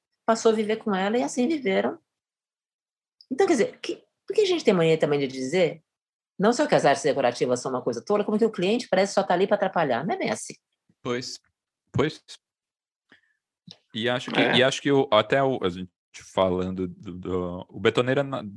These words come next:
Speaker 2: entra um pouco nesse lugar, até a nossa intenção de falar pra todo mundo de arquitetura, é justamente abrir a discussão e não
Speaker 1: Uhum.
Speaker 2: ficar uns, o arquiteto falando, "Puta, mas meu cliente não entende o que eu falo." Pera aí,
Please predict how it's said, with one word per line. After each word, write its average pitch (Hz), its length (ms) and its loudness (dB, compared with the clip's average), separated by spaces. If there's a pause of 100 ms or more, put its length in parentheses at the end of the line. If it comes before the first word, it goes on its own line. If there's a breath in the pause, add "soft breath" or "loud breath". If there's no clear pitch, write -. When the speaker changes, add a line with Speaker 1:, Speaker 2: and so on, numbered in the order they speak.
(140)
Speaker 2:
entra 131 280 0
um 127 60 -6
pouco 120 280 0
nesse 101 320 -4
lugar, 95 380 -2
até 92 160 4
a 110 40 6
nossa 104 280 -2
intenção 95 480 -6
de 87 160 -6
falar 95 340 4
pra - 160 -8
todo 92 260 -6
mundo 90 200 -8
de 85 80 -6
arquitetura, 101 600 -6 (560 soft breath)
é 98 60 0
justamente 139 560 0
abrir 120 280 2
a 113 40 2
discussão - 540 -14 (220)
e 101 120 -8
não 98 360 -2
Speaker 1:
Uhum. 220 140 0
Speaker 2:
ficar 110 600 -2 (100)
uns, 110 480 -8 (100)
o 104 60 4
arquiteto 107 460 0
falando, 123 280 -6
"Puta, - 200 -12
mas 120 160 -6
meu 117 120 -4
cliente 120 300 -6
não 123 60 -4
entende 117 460 -2
o 104 40 -6
que - 80 -6
eu 110 80 -2
falo." 92 440 -4
Pera 127 220 2
aí, 104 220 -6